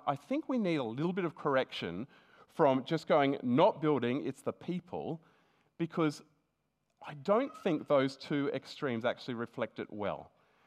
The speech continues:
When, when the, when the Bible uses the word ecclesia, or that's the, that's the main word that's used to, in, translated into church, it's, it's more talking about these, these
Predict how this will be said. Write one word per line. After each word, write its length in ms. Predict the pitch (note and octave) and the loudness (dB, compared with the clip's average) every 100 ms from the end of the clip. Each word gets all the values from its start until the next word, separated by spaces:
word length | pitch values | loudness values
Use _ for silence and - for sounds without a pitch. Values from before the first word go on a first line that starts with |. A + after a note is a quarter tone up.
| _ - | _ -2
When, 160 | E3+ | 0
when 140 | E3+ E3 | 2 4
the, 160 | D3+ - - | 2 0 -8
when 120 | E3 | -4
the 100 | D#3 | -2
Bible 460 | C#3 D#3+ F#3+ A#3+ G#3+ | 2 4 4 4 -2
uses 360 | D3+ C#3+ D3 - | -4 -4 -6 -8
the 100 | C#3 | -2
word 300 | B2+ A#2+ - | 0 0 -2
ecclesia, 720 | B2+ - B2 A2+ G2 F#2 C#2 C#2+ - _ | -10 -8 -6 -6 -6 -10 -10 -14 -20 _
or 240 | A#2+ A2 A2 | -4 -2 0
that's 220 | C3 - | 0 -2
the, 180 | A#2+ - | -8 -4
that's 260 | B2 G#2+ - | -6 -6 -8
the 60 | |
main 340 | A#2+ B2+ C#3+ C#3+ | -4 -2 -4 -8
word 260 | A2 A2+ A2+ | -6 -4 -2
that's 260 | G#2+ - A#2 | -2 -4 -8
used 260 | A2+ G#2+ | -8 -8
to, 80 | A#2 - | -12 -12
in, 140 | A#2 - | -12 -10
translated 540 | - G#2+ - G2+ F#2+ | -6 -6 -4 -6 -6
into 220 | - F#2+ F#2+ | -12 -14 -16
church, 440 | - G#2+ F2+ - - - - - _ | -6 -4 -4 -8 -20 -20 -20 -20 _
it's, 180 | D3+ - - | -8 -6 -8
it's 140 | D3+ | -6
more 260 | D#3+ F#3+ D4+ | 0 2 2
talking 500 | - G3 - C3 C3 - | 2 0 0 -2 -2 0
about 420 | B2+ C#3+ C#3+ - | 4 6 6 4
these, 380 | C#3+ C3 B2 - - _ _ _ | 2 2 2 -4 -20 _ _ _
these 340 | - C#3 A#2 | -2 -2 -2